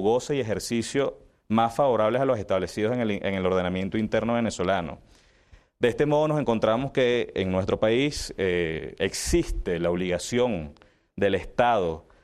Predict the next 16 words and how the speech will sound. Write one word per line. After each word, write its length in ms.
de 220
asegurar 840
todas 260
las 140
medidas 680
que 100
sean 300
necesarias 580
para 340
prevenir 500
y 80
eliminar 680
todo 280
tipo 340
de 100
discriminación 1000